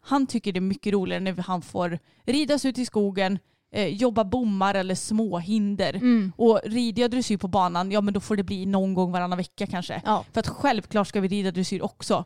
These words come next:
Speaker 2: Mm.
Speaker 1: Vi ska ju inte utesluta det helt, men att man ändå försöker hitta det roliga i det och då kanske lägga fram bommar då,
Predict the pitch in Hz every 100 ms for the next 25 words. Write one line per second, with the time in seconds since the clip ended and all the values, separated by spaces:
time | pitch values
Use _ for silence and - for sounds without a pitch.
0 | - 226 - - 220 233 220 226 208 214
1 | 180 185 - 185 175 254 220 180 - 202
2 | 202 190 _ _ - 226 214 214 196 -
3 | 190 190 214 - 185 180 196 208 208 247
4 | 185 185 185 - 190 202 190 185 185 208
5 | 208 233 269 214